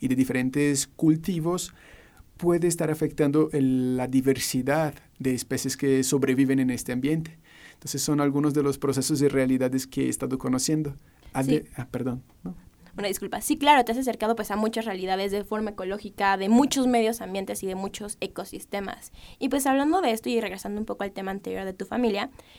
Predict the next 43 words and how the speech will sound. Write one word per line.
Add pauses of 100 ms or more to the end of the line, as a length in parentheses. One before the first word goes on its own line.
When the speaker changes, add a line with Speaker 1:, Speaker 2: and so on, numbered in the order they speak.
(100)
Speaker 2:
¿qué
le
dirías
a
tu
yo
que
estaba,
Speaker 1:
Ujú.
Speaker 2:
no
sé,
en
la
secundaria,
que
todavía
no
sabía
qué
onda? (120)
¿Qué
le
dirías
de
lo
que
haces
ahora? (260)
Speaker 1:
<laughs> (880)
Yo
le
diría
a
él,
"Renato,
pues,
<laughs>
vas
a
conocer
muchas
realidades
distintas.